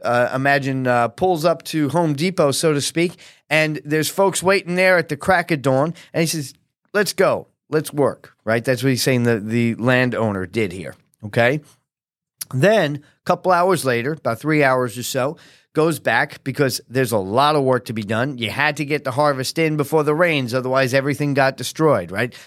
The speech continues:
They would have understood that because they understood farming. So they go and they find people, and they sa-,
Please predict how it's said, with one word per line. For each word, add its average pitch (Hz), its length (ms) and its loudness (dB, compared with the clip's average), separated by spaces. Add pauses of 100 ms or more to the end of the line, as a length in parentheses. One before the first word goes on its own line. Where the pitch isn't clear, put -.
They 139 80 2
would 139 140 0
have 139 120 2
understood 147 600 0
that 113 240 0
because 127 340 -6
they 123 140 0
understood 117 680 -4 (280)
farming. 160 540 0
So 117 200 -4
they 123 120 2
go 151 260 4
and 147 120 -2
they 131 80 0
find 113 320 -4
people, 135 360 -6 (220)
and 147 380 2 (400)
they 113 340 0
sa-, - 220 -4